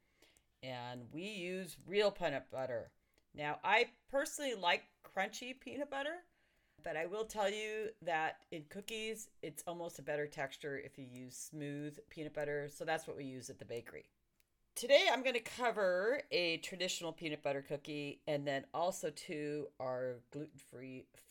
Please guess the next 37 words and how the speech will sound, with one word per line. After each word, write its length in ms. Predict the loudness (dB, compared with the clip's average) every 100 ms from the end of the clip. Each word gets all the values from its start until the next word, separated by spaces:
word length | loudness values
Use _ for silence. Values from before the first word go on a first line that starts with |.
| -4
flourless 680 | 2 4 6 4 0 -6 -10 -10
cookie 420 | -6 -4 -4 -4
recipe. 800 | -4 -4 -8 -12 -10 -8 -10 -12 _ _ -20 _ _ -4
And 220 | 0 0
it 140 | 0 0
sounds 260 | 2 2
kind 160 | 0 -4
of 80 | -2
funny 260 | -4 -2
having 220 | 0 0
a 60 | -2
cookie 260 | -4 -8 -6
without 320 | -4 -4 -2
flour, 340 | 2 4 4
but 200 | 2 -2
it 100 | 0 0
actually 340 | 0 0 -2
was 180 | 0 0
our 120 | 0
first 440 | -2 -4 -4 -4 2
segue 600 | 2 4 4 4 4 -2 -12 _ -8
when 140 | -4
we 100 | -4
started 340 | 0 2 2
doing 240 | -2 -4 -4
gluten-free 540 | -6 -6 -8 -8 -8
products. 580 | -2 0 0 -2 -8 -18 _ _ _ _ _ _ _ -2
And 480 | 2 4 2 0 2
now 540 | 4 4 6 4 4
we've 260 | 2 -2 -6
developed 540 | -4 2 4 4 0 -4
a 240 | -2 0 -4 -6
vegan 440 | -2 0 2 2 0
gluten-free 840 | -4 -6 -8 -6 -6 -4 -4 -6 _ -8
peanut 220 | -6 -2
butter 200 | -2 -4
cookie, 520 | -6 -8 -8 -10 -10